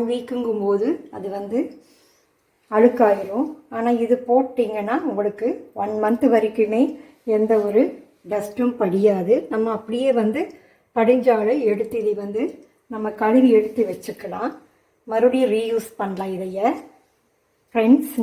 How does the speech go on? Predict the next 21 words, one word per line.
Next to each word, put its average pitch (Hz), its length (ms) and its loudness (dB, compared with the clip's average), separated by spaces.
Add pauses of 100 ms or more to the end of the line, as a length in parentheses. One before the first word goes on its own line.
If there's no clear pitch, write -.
நீங்களும் 226 320 6
இந்த 208 120 0 (140)
ஐடியாவை 208 420 0 (160)
ட்ரை 196 160 -4 (160)
பண்ணுங்க. 185 360 -10 (1200)
இந்த 240 180 2
ஐடியா 277 240 4
உங்களுக்கு 220 340 4
பிடிச்சிருந்ததுன்னா 220 560 -2 (140)
எனக்கு 202 240 -10
ஒரு 190 80 -6 (100)
லைக் 208 280 -2
கொடுங்க. 196 280 -8 (160)
மறக்காம 277 460 0 (100)
கமெண்ட் 226 440 6
பண்ணுங்க, 190 340 -6 (640)
ஐடியாஸ் 220 380 4
எல்லாம் 214 280 2
எப்படி 202 300 -6
இருக்குன்னு 208 360 -4
சொல்லிட்டு. 185 460 -8